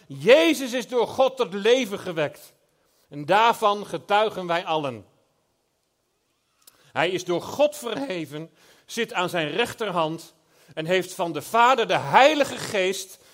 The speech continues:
die ons beloofd is, ontvangen. En die geest heeft hij ons op, op ons doen neerdalen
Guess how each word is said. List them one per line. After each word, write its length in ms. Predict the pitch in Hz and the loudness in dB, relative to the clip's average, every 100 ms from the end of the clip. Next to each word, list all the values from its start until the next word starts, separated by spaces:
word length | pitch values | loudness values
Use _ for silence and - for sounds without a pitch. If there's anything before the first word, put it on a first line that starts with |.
| _ | _
die 160 | 170 196 | -8 -6
ons 140 | 170 | -4
beloofd 520 | 170 202 240 262 - | -4 2 4 4 2
is, 320 | 151 165 - - _ - | -8 -8 -10 -16 _ -6
ontvangen. 680 | 214 214 - 202 175 107 - _ _ _ _ _ _ - | -6 -6 0 2 2 -4 -10 _ _ _ _ _ _ -16
En 180 | 147 143 | -14 -4
die 160 | 262 | -4
geest 400 | - - 233 233 | -2 2 2 2
heeft 200 | 214 202 | -4 -4
hij 140 | 196 202 | -2 -4
ons 300 | 202 185 - | -4 -10 -10
op, 220 | 170 - - | -14 -14 -10
op 140 | 170 | -6
ons 220 | 226 240 | -6 -6
doen 200 | 165 160 | -6 -6
neerdalen 680 | 175 226 202 190 185 180 | -2 -2 0 0 0 -4